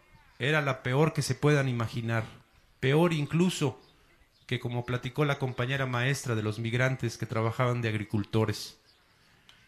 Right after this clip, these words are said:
Y en lugar de hacer eso, escogimos dirigir nuestro rencor, nuestro coraje y nuestra rabia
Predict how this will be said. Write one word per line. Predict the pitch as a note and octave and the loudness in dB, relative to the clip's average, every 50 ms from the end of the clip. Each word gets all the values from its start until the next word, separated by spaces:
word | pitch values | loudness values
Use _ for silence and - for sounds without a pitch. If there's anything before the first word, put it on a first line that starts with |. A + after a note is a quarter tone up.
| _ - | _ -2
Y | A#2+ B2 | 0 2
en | B2 | 4
lugar | B2+ C3 C#3 D#3+ F3 E3+ | 4 6 6 6 6 6
de | E3 D#3+ | 6 4
hacer | D3 - E3 D#3+ D#3 | 4 4 4 4 4
eso, | F3 F3 E3+ - E3+ | 4 4 4 2 2
escogimos | D3 - - - C3+ A#2+ - E3 F3+ F3 E3 D3+ | 0 0 0 -2 -2 0 0 0 2 2 2 0
dirigir | C3 C3+ C3 B2 A2 D3+ E3+ D#3+ | 0 0 -2 -2 -2 -2 -2 -2
nuestro | D#3 D#3 C#3 B2+ - - B2+ | -2 -2 -2 -2 -2 -4 -4
rencor, | A2+ A2+ A#2+ A#2 A2+ - - D3 D#3+ F3 E3 | -4 -2 -4 -6 -4 -2 2 2 2 2 2
nuestro | D#3 C#3+ B2 - - A#2+ A#2+ - | 0 -4 -6 -4 -6 -6 -6 -6
coraje | - A#2+ B2+ C3 C#3+ D3 D3+ - - C#3+ | -6 -4 -2 0 2 0 0 0 -4 -6
y | C3 | -6
nuestra | B2+ A#2+ - - A#2+ A#2 A2 | -6 -6 -6 -4 -4 -2 -2
rabia | A2 B2 C#3 D3+ D3+ D3 D3+ D3+ D3 | 2 2 2 2 2 2 0 -2 -4